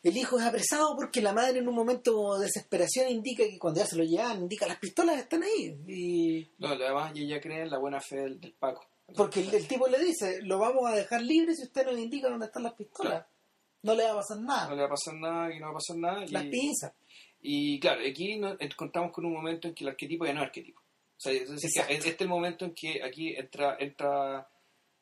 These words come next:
Speaker 2: entra una reacción humana, entra una forma humana de actuar y de sentir. Y que, y que claro, y que está el,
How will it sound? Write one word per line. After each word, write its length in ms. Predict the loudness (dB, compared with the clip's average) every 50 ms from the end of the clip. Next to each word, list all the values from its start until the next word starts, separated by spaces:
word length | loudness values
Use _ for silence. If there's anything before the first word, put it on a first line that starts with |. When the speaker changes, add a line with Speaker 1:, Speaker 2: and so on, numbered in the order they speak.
| _ _ _ _ _ -2
Speaker 2:
entra 300 | -2 -2 -2 -2 -2 -2
una 100 | 0 0
reacción 420 | 0 0 0 -2 -2 -4 -4 -4
humana, 480 | -4 -2 2 2 2 2 0 -4 -14 -16 -16
entra 220 | -16 -14 -12 -10 -10
una 80 | -10
forma 340 | -8 -8 -8 -6 -4 -4 -4
humana 380 | -4 -4 -4 -2 -2 -2 -2 -2
de 160 | 0 0 -2
actuar 440 | -2 -6 -8 -6 -4 -4 -4 -4 -4
y 60 | -6
de 80 | -6 -6
sentir. 420 | -8 -10 -12 -10 -8 -8 -8 -10 _ _ _ _ _ _ _ _ _ _ _ _ _ _ _ _ _ _ _ _ _ _ _ -10
Y 480 | -6 -4 -2 -2 -2 -4 -4 -8 -10
que, 880 | -10 -6 -4 -2 0 0 0 0 -2 -2 -4 -6 -8 -10 -14 -18 -20 _ _ _ _ _ _
y 140 | -10 -6
que 80 | -4 0
claro, 220 | 2 2 2 2
y 40 | -2
que 100 | -6 -8
está 520 | -6 0 0 2 2 2 2 2 0 0 -2
el, 220 | -4 -6 -8 -10